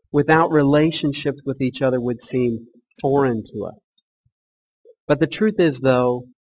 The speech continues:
um, I have spoken to a lot of you that would say that you don't know. Maybe, maybe this side of the room doesn't know a lot of people on this side of the room.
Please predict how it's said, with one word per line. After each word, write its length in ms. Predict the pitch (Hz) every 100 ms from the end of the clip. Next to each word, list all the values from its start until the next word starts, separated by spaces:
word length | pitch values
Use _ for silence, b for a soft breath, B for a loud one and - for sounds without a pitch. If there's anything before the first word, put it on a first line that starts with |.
| _ _ _ _ _ _ _ _ _ -
um, 540 | 120 117 120 127 - - _
I 160 | 139 165
have 180 | 180
spoken 400 | - 165 151 151
to 120 | 131 120
a 20 |
lot 340 | 117 123 143
of 100 | 143
you 460 | 123 117 117 113 117 - _ _ _ _ _ _ _ _ _
that 280 | 123 131 127
would 200 | 139 135
say 480 | - 175 208 123 117 113 -
that 200 | 131 143
you 320 | 147 175 139 120
don't 340 | 143 170 175
know. 720 | 135 123 147 196 120 98 - 147 _ _ _ _ _ _ _ _ _ _
Maybe, 380 | 127 131 135 135
maybe 260 | 147 151 151
this 240 | 147 170
side 220 | - 156 143
of 60 |
the 60 | 139
room 160 | 151 143
doesn't 280 | 147 151
know 180 | 143 151
a 120 | 143
lot 120 | 139 139
of 40 |
people 220 | 147 139
on 160 | 123 120
this 160 | 175
side 180 | - 110
of 80 | 104
the 60 | 104
room. 320 | 107 -